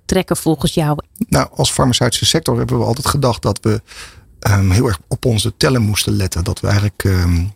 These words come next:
Speaker 2: dat als je ergens ging zitten, dat je dan, eh, aangevallen werd. Maar deze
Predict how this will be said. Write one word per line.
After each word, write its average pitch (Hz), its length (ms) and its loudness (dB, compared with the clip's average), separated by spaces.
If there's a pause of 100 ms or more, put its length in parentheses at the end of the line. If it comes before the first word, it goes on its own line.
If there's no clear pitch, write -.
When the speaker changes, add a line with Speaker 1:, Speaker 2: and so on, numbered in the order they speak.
(220)
Speaker 2:
dat - 180 -8
als 98 140 2
je - 80 -4
ergens 107 220 0
ging 110 200 0
zitten, 117 240 0
dat 113 160 -4
je - 60 -16
dan, 98 300 0
eh, 104 180 -2
aangevallen 104 580 0
werd. - 260 -4 (720)
Maar 95 320 0 (240)
deze 104 640 0